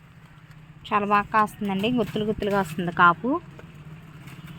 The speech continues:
అదే నేల మీద అయితే అసలు విపరీతమైన కాపండి, చాలా ఎక్కువ మొత్తంలో వచ్చేదన్నమాట. So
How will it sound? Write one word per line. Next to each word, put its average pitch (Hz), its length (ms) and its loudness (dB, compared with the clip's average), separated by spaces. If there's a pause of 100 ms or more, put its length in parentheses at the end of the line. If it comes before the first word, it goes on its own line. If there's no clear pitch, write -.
(3000)
అదే 208 140 10 (120)
నేల 226 180 12 (100)
మీద 269 160 10
అయితే 254 160 6 (100)
అసలు 233 260 4 (120)
విపరీతమైన 254 600 8 (120)
కాపండి, 214 440 8 (760)
చాలా 208 280 12 (200)
ఎక్కువ - 300 2
మొత్తంలో 233 380 6
వచ్చేదన్నమాట. 196 640 4 (1200)
So 254 80 4